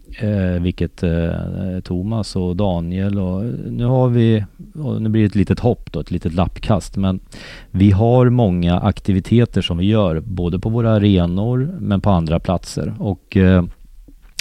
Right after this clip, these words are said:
nu har vi ett nytt, eh, tränarteam ute på Kaknäs, eh, som jobbar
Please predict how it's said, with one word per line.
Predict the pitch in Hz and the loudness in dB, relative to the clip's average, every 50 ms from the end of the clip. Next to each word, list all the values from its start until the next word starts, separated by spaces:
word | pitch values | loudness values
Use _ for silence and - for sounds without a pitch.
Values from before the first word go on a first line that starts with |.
| - - - | -10 -6 -4
nu | 110 | -2
har | 107 107 113 117 117 | 0 2 4 4 4
vi | 113 120 120 120 | 4 6 6 4
ett | 110 - - | 4 2 -2
nytt, | 113 101 98 - - - - - | -2 -2 -2 -2 -4 -8 -4 -2
eh, | 101 95 95 90 87 - - - - - - - - - - - - | 0 2 2 2 0 -2 -6 -14 -20 -20 -20 -20 -20 -20 -16 -10 -4
tränarteam | - 104 117 120 113 95 87 87 85 87 - - 95 95 101 117 127 127 | 2 4 6 8 8 6 6 4 2 0 0 2 2 2 4 4 2 2
ute | 131 127 120 98 92 - - 85 | 2 0 0 -2 -2 -2 -2 -2
på | - - | -4 -2
Kaknäs, | - - 95 92 95 - - 113 117 131 - - - - - 139 | -2 0 0 0 -2 -2 -2 -2 -2 -2 -2 -6 -10 -10 -6 -2
eh, | 135 117 110 110 107 104 101 98 98 98 92 95 95 95 92 92 95 98 | 0 2 4 4 4 4 4 2 2 0 0 -2 -2 -4 -4 -6 -6 -8
som | 98 - - 98 | -6 -4 -2 0
jobbar | 101 104 101 90 85 82 85 92 90 90 90 90 | 2 2 2 0 0 2 2 4 4 4 2 0